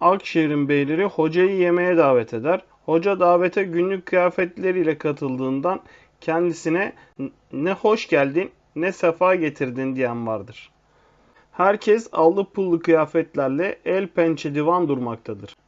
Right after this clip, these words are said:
Bunun üzerine hoca bir koşu evine giderek sandıktaki işlemeli kürkünü giyip geri döner. Az evvel kendisine "Hoş geldin." bile demeye imtina edenler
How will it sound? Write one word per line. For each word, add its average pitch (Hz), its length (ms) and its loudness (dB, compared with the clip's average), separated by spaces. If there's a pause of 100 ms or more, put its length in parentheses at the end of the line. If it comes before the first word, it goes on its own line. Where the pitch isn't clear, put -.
(120)
Bunun 208 280 -2
üzerine 180 480 2
hoca 180 580 0
bir 196 240 -6
koşu 180 320 -2
evine 185 320 0
giderek 202 460 -4
sandıktaki 170 920 -4 (240)
işlemeli 175 600 -2
kürkünü 147 420 -4
giyip 151 400 -8
geri 165 260 2
döner. 110 420 -4 (320)
Az 196 240 0
evvel 175 300 0
kendisine 175 560 -4
"Hoş 196 320 -6
geldin." 151 460 0
bile 143 220 -2
demeye 156 420 -2
imtina 170 540 -2
edenler 135 460 -4